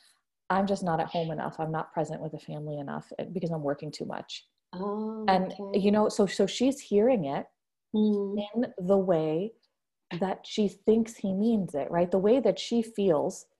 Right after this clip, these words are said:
Speaker 1: is the way that she's going to hear whatever is being conveyed. And that's usually what happens in couples,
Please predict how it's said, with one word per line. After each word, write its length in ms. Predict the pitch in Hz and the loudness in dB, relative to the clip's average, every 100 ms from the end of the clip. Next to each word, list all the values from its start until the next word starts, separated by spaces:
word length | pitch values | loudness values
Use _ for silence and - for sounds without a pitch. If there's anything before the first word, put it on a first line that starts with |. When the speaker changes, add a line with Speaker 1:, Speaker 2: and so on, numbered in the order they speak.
| _ _ _ _ _ _ - | _ _ _ _ _ _ 4
Speaker 1:
is 200 | 208 180 | 4 4
the 100 | 196 | 4
way 240 | 196 214 | 6 6
that 160 | 220 180 | 6 2
she's 220 | - 190 | -2 -2
going 240 | - 190 | 0 -2
to 80 | 180 | -2
hear 400 | 165 - 208 214 | -10 -2 0 0
whatever 340 | 185 160 160 156 | 0 0 0 -2
is 100 | 151 | -2
being 200 | 151 139 | -4 -4
conveyed. 400 | - 151 104 - | -8 -6 -4 0
And 140 | 202 196 | 0 2
that's 240 | 233 247 | 0 0
usually 320 | 233 226 226 | -2 2 4
what 180 | 220 208 | 4 4
happens 360 | 196 196 202 185 | 0 0 0 0
in 120 | 170 | -2
couples, 440 | - - - - | -2 -6 -8 -12